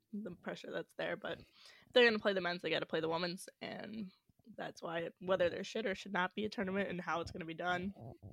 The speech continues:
we'll see. But, um, I'm, I guarantee you there's going to be one.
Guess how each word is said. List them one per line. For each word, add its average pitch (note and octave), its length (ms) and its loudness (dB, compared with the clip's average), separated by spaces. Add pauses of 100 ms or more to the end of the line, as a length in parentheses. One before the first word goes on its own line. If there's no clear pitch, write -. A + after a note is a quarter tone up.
we'll - 160 -8
see. A3+ 360 2
But, - 160 -2 (680)
um, - 140 -12 (440)
I'm, E3 240 -6 (100)
I G3 140 -6
guarantee G3+ 340 -10
you - 140 -12
there's - 160 -12
going - 220 -10
to - 80 -14
be - 120 -10
one. - 240 -8